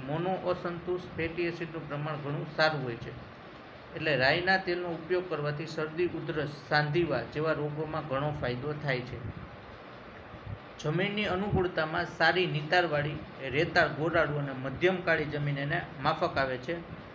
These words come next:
મસ્ટાર્ડની અંદર બિયારણનો દર ત્રણથી ત્રણ પોઇન્ટ પાંચ કિલો પ્રતિ હેક્ટર જાળવવામાં આવે છે. સુધારેલી જાતોમાં છે વરુણા, ગુજરાત રાઈ એક, ગુજરાત રાઈ બે, ગુજરાત રા-, રાઈ ત્રણ, ગુજરાત દાંતીવાડા રાઈ ચાર, ગુજરાત દાંતીવાડા રાઈ પાંચ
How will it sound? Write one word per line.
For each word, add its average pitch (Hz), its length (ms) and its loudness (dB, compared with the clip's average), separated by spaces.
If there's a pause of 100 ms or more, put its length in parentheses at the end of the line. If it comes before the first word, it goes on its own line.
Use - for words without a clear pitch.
(260)
મસ્ટાર્ડની 175 500 4
અંદર 165 240 2
બિયારણનો 165 580 2
દર 160 180 2
ત્રણથી 180 720 -2
ત્રણ 170 180 0
પોઇન્ટ 175 320 -2
પાંચ 170 240 4 (140)
કિલો 156 180 -2
પ્રતિ 156 300 -2
હેક્ટર 147 260 -2
જાળવવામાં 139 600 4
આવે 131 160 -6
છે. 160 160 -6 (560)
સુધારેલી 170 480 4
જાતોમાં 151 540 0
છે 156 120 -2
વરુણા, 143 580 0 (180)
ગુજરાત 151 460 0
રાઈ 151 160 2
એક, 151 220 0 (220)
ગુજરાત 143 420 -2
રાઈ 143 160 0
બે, 151 200 0
ગુજરાત 139 580 -2
રા-, 139 440 -2
રાઈ 139 280 4
ત્રણ, 151 220 2 (520)
ગુજરાત 147 420 0
દાંતીવાડા 151 520 4
રાઈ 147 180 2 (100)
ચાર, 156 240 6
ગુજરાત 135 440 -2
દાંતીવાડા 147 480 2
રાઈ 143 280 0
પાંચ 151 240 4